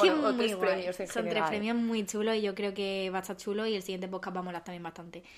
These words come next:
Speaker 1: Y bueno, dicho esto, dejamos de enrollarnos porque es que estamos,
Speaker 2: Se
Speaker 1: eh,
Speaker 2: nos ha ido, se nos ha ido
Speaker 1: eh,
Speaker 2: la
Speaker 1: volviéndonos locas aquí con las ganas de hablar.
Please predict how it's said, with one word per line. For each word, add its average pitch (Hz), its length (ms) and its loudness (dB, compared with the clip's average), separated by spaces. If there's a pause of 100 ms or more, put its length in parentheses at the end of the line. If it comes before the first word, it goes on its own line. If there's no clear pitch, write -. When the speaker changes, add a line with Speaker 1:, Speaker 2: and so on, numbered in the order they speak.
(520)
Speaker 1:
Y 330 120 12
bueno, 302 220 10
dicho 294 300 8
esto, 285 400 10
dejamos 294 460 10
de 254 80 10
enrollarnos 240 560 8
porque 233 200 4
es 214 60 2
que 262 260 8
estamos, 226 560 6
Speaker 2:
Se 233 100 6
Speaker 1:
eh, 226 80 10
Speaker 2:
nos 233 160 10
ha 247 140 12
ido, 220 260 10
se 214 180 4
nos 202 180 4
ha 208 80 12
ido 233 180 12
Speaker 1:
eh, 233 40 12
Speaker 2:
la 190 80 10
Speaker 1:
volviéndonos 254 580 10
locas 277 760 6
aquí 233 220 2
con 247 120 4
las 226 100 6
ganas 226 240 2
de 214 60 2
hablar. 247 480 6